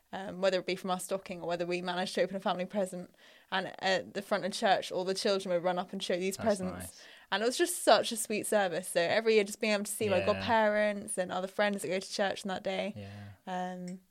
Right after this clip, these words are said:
Speaker 1: so I think actually probably church would be the thing on Christmas morning that I couldn't do without.
Speaker 2: Yeah.
Speaker 1: And the thing I would scrap, ooh, that's a really hard one.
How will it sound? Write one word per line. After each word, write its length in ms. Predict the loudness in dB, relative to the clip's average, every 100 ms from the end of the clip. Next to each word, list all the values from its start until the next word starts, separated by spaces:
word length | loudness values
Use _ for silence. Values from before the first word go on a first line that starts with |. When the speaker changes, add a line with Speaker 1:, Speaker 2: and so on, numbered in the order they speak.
| _ _ _
Speaker 1:
so 120 | 4
I 40 | 4
think 180 | 4
actually 340 | 4 4 4 -2
probably 440 | 4 4 4 0 -2
church 420 | 2 4 4 0
would 100 | -4
be 80 | -2
the 100 | -2
thing 440 | -4 -4 -6 -10 -10
on 100 | -10
Christmas 360 | -8 -8 -8 -6
morning 320 | -2 -2 -2
that 80 | -4
I 80 | -4
couldn't 240 | -4 -6
do 80 | -4
without. 400 | -4 -2 -4 -6
Speaker 2:
Yeah. 280 | -8 -8 -8 -12 -20 _ _ _ _ _
Speaker 1:
And 180 | -4 -4
the 60 |
thing 380 | -4 -2 0 0
I 200 | -2 -2
would 140 | -2 -4
scrap, 640 | -10 -10 -4 -2 -4 -8 -18 -20 -20 _ _ _ _ _
ooh, 400 | -14 -14 -14 -18 -20 _ _ _ _ _ _ _ _ _
that's 200 | -6 -4
a 40 | 0
really 240 | 2 2
hard 240 | 2 0 0
one. 300 | 2 2 2